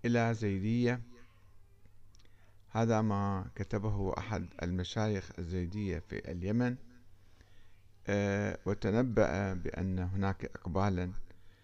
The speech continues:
كبيرًا نحو اعتناق الزيدية وترك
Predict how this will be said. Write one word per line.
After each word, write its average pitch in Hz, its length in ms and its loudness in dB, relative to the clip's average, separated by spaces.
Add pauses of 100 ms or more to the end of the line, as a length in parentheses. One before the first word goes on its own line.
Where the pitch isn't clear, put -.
(380)
كبيرًا 117 720 4 (240)
نحو 107 400 -2
اعتناق 98 920 -2 (120)
الزيدية 87 680 -2 (680)
وترك 98 520 -4